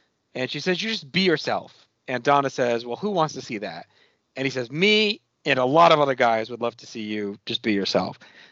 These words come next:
And he gives her a kiss on the head and says, "Pr-, I promise you it'll be better if you're just yourself." And she's all smiles as Steve walks away. And I think we've had a couple of kind Steve moments, but I would say this may be,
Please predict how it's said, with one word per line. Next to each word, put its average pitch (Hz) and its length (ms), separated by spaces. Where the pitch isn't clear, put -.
And 120 120
he 117 80
gives 123 180
her 113 80
a 110 40
kiss - 260
on 143 100
the 123 80
head 120 280
and 107 320
says, 113 200
"Pr-, - 220
I 127 80
promise 185 480
you 156 160
it'll 131 120
be 127 100
better 101 500
if - 140
you're 110 100
just 101 160
yourself." - 340
And 110 260
she's 117 160
all 151 180
smiles 110 680
as 110 140
Steve 110 260
walks 98 240
away. 90 260
And 101 80
I 170 120
think 226 320
we've 196 120
had 247 140
a 202 60
couple 214 320
of 196 100
kind 208 420
Steve 226 300
moments, 226 400
but 170 140
I 185 80
would 285 120
say 220 120
this 175 240
may 160 140
be, 135 440